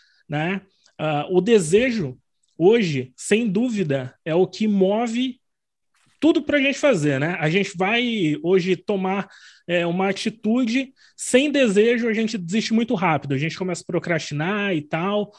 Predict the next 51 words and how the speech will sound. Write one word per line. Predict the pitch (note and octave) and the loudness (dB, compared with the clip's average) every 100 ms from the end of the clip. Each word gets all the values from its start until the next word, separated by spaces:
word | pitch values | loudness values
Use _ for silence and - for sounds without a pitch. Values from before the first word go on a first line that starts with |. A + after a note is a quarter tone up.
| - | 0
ou | A3 A3+ | 2 4
é | |
os | G3+ | 2
ou | G3 G3+ F#3+ D#3+ D#3 | 2 0 -4 -4 -4
são | - G#3 G#3 | 0 2 4
os | |
outros | F#3+ G#3 F#3 - | 4 4 -2 -4
que | F#3+ | -4
tão | - G3 | -2 0
mandando | G3 F#3 F3+ F3+ | 0 0 0 0
na | E3+ D3 | 0 -2
gente. | D3+ F#3 A3+ - G#3+ - _ _ _ _ _ - - | 0 -2 -2 -2 -4 -6 _ _ _ _ _ -16 2
Qual | B3 | 4
que | C#4 | 6
é | D4+ | 6
o, | D4 B3+ G#3+ F3+ G3+ | 6 6 4 2 0
o | |
seu | E3+ A#3 | 4 4
insight | A#3+ G#3+ A3 G3 F3 - | 4 -2 -2 0 -2 0
aí | F#3 E3+ | -2 -2
que, | - F3 C#3 C3 | -4 -4 -2 -2
logo | D3+ G3+ G#3+ | 0 0 -2
no | G#3+ | -2
começo | G3 G3 F#3+ | 0 0 0
do | F#3 | -2
livro, | E3+ F#3+ G3+ G#3+ G#3+ _ _ _ | 0 -2 -2 -4 -6 _ _ _
já | D3 F3 F#3+ | 0 0 2
mudou | F#3+ G#3+ F#3 G3 | 2 2 6 4
sua | G3+ G3 | 4 0
percepção | G3 - F#3 - - D#3+ C#3 - D3+ | 0 0 -6 -4 -4 -4 -4 -10 -4
das | D#3 C#3+ | -4 -2
vezes | D3 E3+ D3+ D3 | 2 4 2 -6
que | E3 | -6
você | D#3+ - | -6 -2
leu? | D#3+ C3 A#2 | 0 0 0
Cada | B3+ D4 | 0 0
vez | C#4+ D4 | 2 0
que | |
você | D4+ A3 | 0 0
leu, | G#3 A3 C4 | 2 4 2
teve | C4+ B3+ A#3+ | 0 -4 -4
uma | A#3+ A3+ | -4 -4
visão | G#3+ G#3 G#3 | -2 0 -2
diferente, | - G3+ E3+ C#3 | -2 -2 0 -4
mas | D3 D3 | -4 -4
qual | G3 G3+ | -2 -2
que | - | -2
foi | G#3+ F#3+ | 2 4
a, | E3+ D#3+ | 2 0
a | D3 | -4
principal | E3 F3+ - - E3+ F3+ | -4 -6 -6 -4 -2 -2